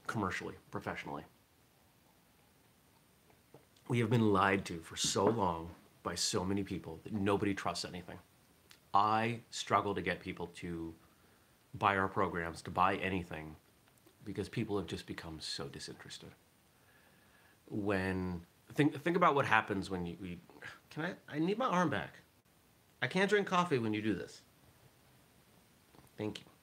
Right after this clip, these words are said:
<laughs> Welcome to all of my life.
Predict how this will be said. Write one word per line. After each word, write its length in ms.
<laughs> 800
Welcome 360
to 240
all 240
of 120
my 120
life. 180